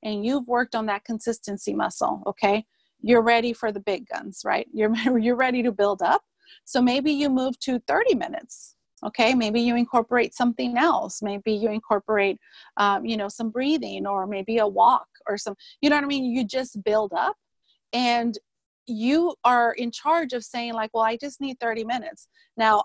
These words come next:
I'll, I'm gonna warn everybody of your, all of your listeners, okay? Because it is very addicting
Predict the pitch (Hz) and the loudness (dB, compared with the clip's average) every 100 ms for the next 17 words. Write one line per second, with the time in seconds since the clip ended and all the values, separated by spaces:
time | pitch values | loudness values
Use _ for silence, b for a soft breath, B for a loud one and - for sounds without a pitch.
0 | - 220 247 247 - _ 220 247 247 214 | 4 4 4 0 -12 _ -6 -6 -8 -8
1 | 208 202 202 202 202 196 208 226 196 214 | -10 -10 -10 -8 -6 -6 -6 -6 -6 -6
2 | 190 - 208 220 214 214 196 202 - 202 | -8 -2 2 2 0 -4 -4 -6 -10 -12
3 | 190 208 - 190 208 226 220 196 190 - | -10 -10 -4 -2 -2 -2 0 0 -2 -8
4 | _ _ _ _ _ _ _ - 247 269 | _ _ _ _ _ _ _ 2 4 4
5 | 202 214 214 226 226 - 196 - - 202 | 2 2 4 4 2 0 -4 -4 -10 -10